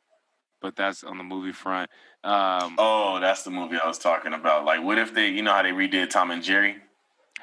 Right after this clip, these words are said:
Speaker 1: I wanna see that. Uh, thank you for reminding me. I'm excited to see
Speaker 2: Yeah.
Speaker 1: Tom and Jerry.
Speaker 2: The girls were watching it. I didn't,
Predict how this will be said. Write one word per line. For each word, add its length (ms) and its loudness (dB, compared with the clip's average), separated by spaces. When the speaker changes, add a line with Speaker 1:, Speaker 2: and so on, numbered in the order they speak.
Speaker 1:
I 120 6
wanna 200 0
see 160 0
that. 160 4
Uh, 220 0
thank 220 0
you 60 -6
for 120 0
reminding 380 0
me. 60 -6
I'm 140 2
excited 500 0
to 80 -6
see 100 -2
Speaker 2:
Yeah. 180 0
Speaker 1:
Tom 100 -4
and 80 -10
Jerry. 340 -4
Speaker 2:
The 100 2
girls 320 2
were 100 0
watching 440 2
it. 100 0
I 120 4
didn't, 420 -8